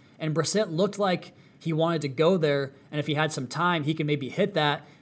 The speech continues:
And that could really change things, obviously, both in terms of the production standpoint, but also the way defenses play you.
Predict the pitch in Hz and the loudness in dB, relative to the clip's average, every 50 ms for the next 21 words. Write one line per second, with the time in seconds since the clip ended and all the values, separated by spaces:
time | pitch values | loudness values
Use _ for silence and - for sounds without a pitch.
0 | - - - 156 170 175 170 180 170 185 185 180 - - - - 180 185 196 190 | -14 -6 -4 0 0 0 0 0 0 2 2 0 0 -2 -4 -4 0 0 0 0
1 | - 170 160 160 156 - - 147 147 151 151 147 143 - 151 143 123 147 147 147 | 0 -2 -4 -4 -4 -4 -2 -2 0 0 0 0 -2 -2 -4 -2 0 2 2 2
2 | 147 147 143 139 - 147 143 143 139 139 131 120 127 131 - 139 135 147 175 190 | 2 0 -4 -6 -4 -6 -4 -4 -4 -4 -6 -6 -6 -8 -6 -4 0 2 2 2
3 | 190 - - 190 185 190 196 185 185 185 - 180 190 185 170 - - - - - | 2 2 0 0 0 0 -2 -2 -2 -2 0 0 0 0 0 -2 -8 -16 -20 -10
4 | - 156 170 185 202 220 - 190 185 180 175 165 147 127 156 160 151 156 147 147 | -4 0 2 4 4 4 4 2 0 2 2 2 0 0 -2 -2 -2 -2 -2 -4
5 | 143 139 131 - - - 160 156 151 139 135 135 | -4 -6 -10 -10 -2 0 2 2 4 4 2 2